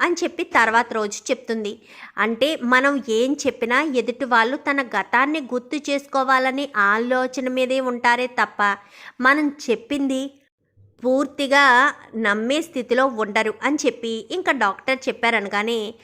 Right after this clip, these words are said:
వెంటనే ఒకసారి వేరే డాక్టర్ దగ్గరికి వెళ్తారు. వెళ్ళేసరికి తన ఫ్యామిలీ డాక్టర్కి సిచ్యువేషన్ అంతా చెప్పేసరికి, మీరు చెప్పిన దాన్ని బట్టి తను గతం మర్చిపోవచ్చు, కానీ తన మనసు మాత్రం గతాన్ని గుర్తు చేసుకోవడానికి పదే పదే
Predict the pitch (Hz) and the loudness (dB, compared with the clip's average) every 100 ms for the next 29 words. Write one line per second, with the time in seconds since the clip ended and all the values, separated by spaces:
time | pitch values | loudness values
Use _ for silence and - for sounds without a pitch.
0 | - 240 254 247 233 233 240 262 - 214 | -20 -4 2 2 2 -2 -2 -4 -2 0
1 | 214 233 208 202 240 214 - - 185 190 | 0 -2 -4 -2 0 -2 -2 -10 -12 -4
2 | 240 240 214 196 190 196 - - - - | -4 -4 -8 -8 -4 -4 -4 -18 -20 -8
3 | 214 220 240 240 208 202 320 311 294 277 | -2 0 0 -2 -4 -4 -6 -6 -2 -4
4 | 294 226 202 226 247 220 202 - 214 - | 0 0 0 0 0 -2 -2 -6 -10 -8
5 | - - - 233 254 247 208 202 226 226 | -8 -10 -6 -4 -4 -4 -6 -4 -6 -6
6 | 190 214 214 196 190 269 269 262 247 214 | -8 -8 -4 -6 -4 -4 -4 -4 -6 -8
7 | - - 240 247 240 214 196 - 269 269 | -6 -4 -2 -2 -2 -4 -6 -4 -4 -4
8 | 269 - - - _ 226 262 262 190 175 | -4 -8 -20 -20 _ 0 2 0 -2 0
9 | 247 285 277 - - 262 247 226 - 202 | -2 0 -2 -2 -6 -4 -2 -2 -4 -12
10 | - 196 196 262 277 285 277 220 202 196 | -2 0 0 -4 -2 -2 -2 -2 -4 -4
11 | - 254 202 - 247 254 185 - 202 247 | -6 -2 -2 -2 -6 -4 -6 -2 0 0
12 | 277 214 202 - 240 220 220 208 190 190 | -4 -6 -6 -6 -6 -6 -4 -4 -2 0
13 | 202 208 285 - 190 214 220 190 185 220 | -2 -6 -8 -4 -2 -4 -4 -4 -4 -2
14 | 240 240 | 0 -2